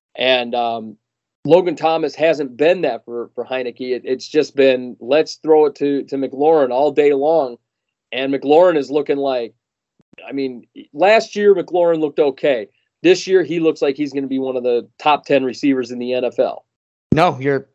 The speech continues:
Speaker 2: a hundred percent right.
Speaker 1: Yeah, that's, that's kinda where it's headed. So I like that. Terry McLaurin is, is a great receiver.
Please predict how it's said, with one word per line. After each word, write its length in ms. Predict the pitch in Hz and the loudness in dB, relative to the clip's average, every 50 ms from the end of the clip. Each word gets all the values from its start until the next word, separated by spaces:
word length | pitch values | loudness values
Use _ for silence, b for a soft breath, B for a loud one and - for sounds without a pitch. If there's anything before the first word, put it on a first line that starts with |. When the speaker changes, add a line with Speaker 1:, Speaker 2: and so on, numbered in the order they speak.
| _ | _
Speaker 2:
a 40 | 139 | -4
hundred 140 | 143 147 139 | -4 -4 -4
percent 260 | 135 127 147 135 123 | -4 -4 -4 -4 -4
right. 200 | 131 127 104 - _ _ _ _ _ _ _ 123 | -6 -12 -12 -14 _ _ _ _ _ _ _ -6
Speaker 1:
Yeah, 300 | 127 127 117 107 101 104 - - | -4 -2 -2 -2 -4 -8 -6 -2
that's, 300 | 139 139 135 - - - | 0 2 2 0 -2 -4
that's 280 | - 143 151 156 147 | 0 2 2 2 2
kinda 280 | - - 160 151 143 139 | 2 0 0 2 2 2
where 180 | 139 139 135 127 | 2 2 0 0
it's 140 | 117 - | -2 -2
headed. 320 | - 143 131 123 120 107 - _ _ _ _ _ _ _ | -2 -2 0 0 -2 -4 -6 _ _ _ _ _ _ _
So 200 | _ - 143 139 139 | _ 0 2 2 4
I 160 | 131 156 170 | 4 4 4
like 240 | 170 160 160 151 139 | 6 4 4 2 2
that. 200 | 143 139 123 117 | 0 -2 -4 -2
Terry 220 | - 180 214 220 196 | -2 0 0 2 2
McLaurin 500 | 160 139 143 143 147 147 147 139 127 123 | 0 0 0 0 0 0 0 -2 -4 -6
is, 200 | 120 113 110 113 | -8 -10 -12 -10
is 240 | - 127 127 113 | -8 -8 -6 -6
a 40 | 117 | -8
great 300 | 110 113 135 139 139 110 | -6 -2 0 0 0 0
receiver. 580 | 127 113 - - - 135 131 127 117 113 107 | -2 -8 -12 -8 -6 -6 -4 -4 -4 -6 -6